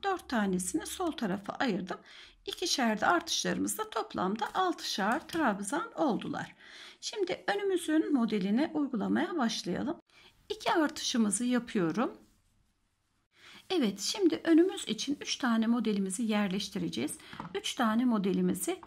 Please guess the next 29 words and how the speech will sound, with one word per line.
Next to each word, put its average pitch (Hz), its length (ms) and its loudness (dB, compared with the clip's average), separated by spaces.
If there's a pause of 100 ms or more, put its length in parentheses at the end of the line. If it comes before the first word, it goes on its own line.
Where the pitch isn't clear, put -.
(140)
ortada 294 500 0
tam 320 320 2
on 381 260 4
beş 247 220 0
tane 226 320 0
trabzanımız 185 720 2
lazım. 208 360 -2
Beş, 240 400 2
beş, 330 360 -2
beş, 254 360 0
on 240 240 4
beş. - 340 -2 (440)
Beş, 330 460 2
on, 277 360 4
on 277 240 8
beşi - 360 2 (120)
ortadan 269 500 0
ayıracağız. 180 600 0
Burada 381 220 -2
on 392 240 -2
dokuz 320 300 -6
tane 208 300 2
ilmeğimiz 220 720 2
olduğu 208 440 0
için 254 300 -4 (440)
iki 330 260 2 (340)
sağ 320 320 0
taraftan 220 640 0
örüyorum. 185 460 2